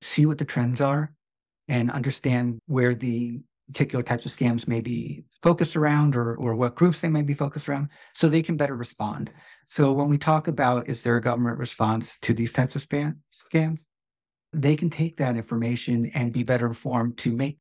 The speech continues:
those laws that they need to, to cover this. And, and lastly is empowering, right? You, you don't wanna feel like the victim all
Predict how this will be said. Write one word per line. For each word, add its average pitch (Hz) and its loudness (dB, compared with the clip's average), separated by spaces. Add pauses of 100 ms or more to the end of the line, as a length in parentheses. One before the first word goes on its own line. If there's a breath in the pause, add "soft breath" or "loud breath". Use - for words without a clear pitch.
those 113 -6
laws 110 -6
that 113 -4
they 127 -4
need 117 -4
to, 107 -6 (300 soft breath)
to - -8
cover 107 -4
this. - -10 (560 soft breath)
And, 214 4
and 208 0
lastly 220 0
is 160 -2
empowering, 127 -4 (440)
right? 147 -4 (320 soft breath)
You, 147 4
you 151 2
don't 170 4
wanna 160 4
feel 156 4
like 127 -2
the - -4
victim 120 0
all 113 0